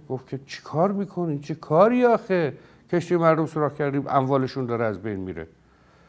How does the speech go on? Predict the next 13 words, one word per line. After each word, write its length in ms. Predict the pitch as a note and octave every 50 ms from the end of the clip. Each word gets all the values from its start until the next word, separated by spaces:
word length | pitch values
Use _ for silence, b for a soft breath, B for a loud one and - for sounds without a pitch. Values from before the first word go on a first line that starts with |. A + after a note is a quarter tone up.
| b b b b
خضر 200 | - - B2+ A#2
گفت 220 | G#2+ B2 B2 A2+ A2+
"مگه 160 | A2+ G2+ G#2
قرار 380 | - - G2+ G2 G#2 A2+ B2 A#2
نبود 320 | B2+ C3+ C#3+ C3+ C3 B2+
تو 100 | - -
از 180 | F2+ D#2 D2 -
من 120 | D#2+ C#2+
سوال 420 | C#2 - - C#2+ C#2 D2+ D2 C2 C2
نکنی؟" 420 | C#2 D2 - - - - - - _ _ _ _ _ _ _ _ _ _ _ _ _ _ _ _ _ _ -
موسی 300 | A#2+ A#2 - - A#2 A2+
سکوت 440 | - - - - - A#1 - _
کرد. 220 | - - - -